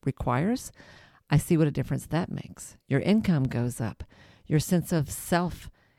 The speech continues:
gets stronger. You feel more confident. You have better clients. People love you and are happy to work with you and happily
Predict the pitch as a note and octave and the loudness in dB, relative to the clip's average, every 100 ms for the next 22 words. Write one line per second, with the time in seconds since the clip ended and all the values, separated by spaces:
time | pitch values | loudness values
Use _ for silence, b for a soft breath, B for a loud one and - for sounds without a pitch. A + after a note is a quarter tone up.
0 | _ - - - D3 C#3 E3+ C3 B2 B2 | _ -10 -8 -6 -2 0 0 -2 -2 -2
1 | C#3 - D3 C#3+ C#3+ D#3 - F3 F3+ D#3+ | -2 2 2 4 4 2 2 0 2 4
2 | B2 - B B B B D#3+ F3 F3 F3+ | 4 0 B B B B 6 8 8 4
3 | - E3+ F3+ - - F3 F3 A#2+ - - | 4 4 4 0 -4 0 0 -2 -6 -6
4 | F#3+ - F3 D#3 D#3 F3+ E3 D3+ C#3 - | -4 -2 -2 0 0 0 0 0 0 0
5 | D3+ D3 D3+ D#3+ D#3 D3 F3 - D3+ C3+ | 2 2 2 0 -2 0 0 0 0 0
6 | A#2+ b b b _ F3 F#3+ G3+ G3 - | -2 b b b _ 2 4 2 0 -6
7 | _ _ _ - - B3+ - C3+ C3 C3+ | _ _ _ -20 -6 -4 -2 -2 -2 -2